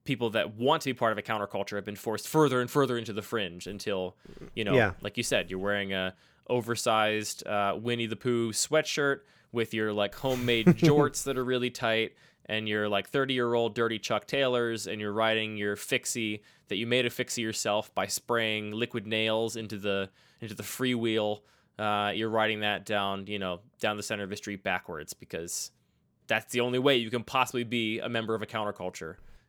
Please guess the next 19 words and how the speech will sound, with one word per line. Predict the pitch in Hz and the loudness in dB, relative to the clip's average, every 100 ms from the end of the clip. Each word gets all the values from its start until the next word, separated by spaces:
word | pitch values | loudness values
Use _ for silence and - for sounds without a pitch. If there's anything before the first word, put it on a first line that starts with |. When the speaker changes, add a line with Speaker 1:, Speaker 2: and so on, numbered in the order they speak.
| - | -10
Speaker 1:
in | 107 101 | -6 2
Speaker 2:
Yeah. | 117 | 4
Speaker 1:
twenty | 107 101 92 | 4 0 -2
eighteen. | 80 - 62 - _ _ _ _ _ _ _ - | -4 -8 -12 -14 _ _ _ _ _ _ _ 4
Speaker 2:
And | 180 | 6
I | |
feel, | - 233 220 | 10 8 12
well, | 196 185 - | 10 10 4
so | - 196 175 - - | 6 8 8 0 -6
the | 151 190 | 4 8
interesting | 214 214 190 | 8 8 6
thing | 160 | 8
about | 139 123 | 8 8
that | 139 135 | 10 8
is | 117 | 8
that | 120 | 6
it | 117 | 4
seems | - 156 151 143 | 6 8 8 8
like | 127 117 - | 6 6 0